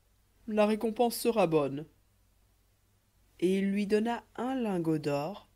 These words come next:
gros comme la tête de Jean. Jean tira son mouchoir de sa poche, enveloppa le lingot,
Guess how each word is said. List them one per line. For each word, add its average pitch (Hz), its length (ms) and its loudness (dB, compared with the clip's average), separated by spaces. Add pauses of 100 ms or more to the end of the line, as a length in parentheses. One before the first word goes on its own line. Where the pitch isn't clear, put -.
(140)
gros 185 340 -4
comme 170 300 -4
la 147 160 -2
tête 190 500 -10
de 147 160 -6
Jean. 139 340 -10 (1800)
Jean 156 320 -4
tira 170 320 -6
son 160 180 -6
mouchoir 156 400 -4
de 139 80 -8
sa 147 220 -6
poche, - 520 -8 (680)
enveloppa 175 560 2
le 156 100 2
lingot, 151 580 -2